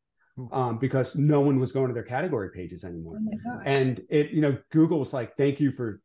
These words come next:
Speaker 2: for sharing this." I was on a public blog post I wrote, and about, it was about three weeks later, the whole thing got corrected,
Speaker 1: Yeah,
Speaker 2: which
Speaker 1: I
Speaker 2: was
Speaker 1: remember
Speaker 2: cool.
Speaker 1: that.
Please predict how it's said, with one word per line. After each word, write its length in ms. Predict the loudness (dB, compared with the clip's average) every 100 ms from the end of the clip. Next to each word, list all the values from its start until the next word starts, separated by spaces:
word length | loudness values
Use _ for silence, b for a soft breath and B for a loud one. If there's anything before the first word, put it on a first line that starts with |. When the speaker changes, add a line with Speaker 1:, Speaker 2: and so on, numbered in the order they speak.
| _
Speaker 2:
for 160 | -8
sharing 460 | -2 0 2 2 0
this." 180 | -2 -4
I 100 | -4
was 160 | -2
on 160 | -2 -2
a 100 | -4 -8 -6
public 320 | -2 -2 -4 -6 _
blog 320 | -4 0 0 -2
post 240 | -4 -4
I 60 | -4
wrote, 300 | -4 -4 -8 b b
and 160 | -6 -2
about, 180 | 0 0
it 80 | 0
was 140 | -2
about 260 | 0 -2 -2
three 160 | 0
weeks 260 | 2 0 -2
later, 260 | -4 -4
the 80 | -4
whole 180 | -6 -6
thing 160 | -6 -6
got 200 | -6 -8
corrected, 420 | -8 -8 -12 -20 _ _ _ _ _ _ _ _
Speaker 1:
Yeah, 80 | -2
Speaker 2:
which 80 | 2
Speaker 1:
I 40 |
Speaker 2:
was 120 | 2 4
Speaker 1:
remember 180 | 4
Speaker 2:
cool. 80 | 4
Speaker 1:
that. 140 | 2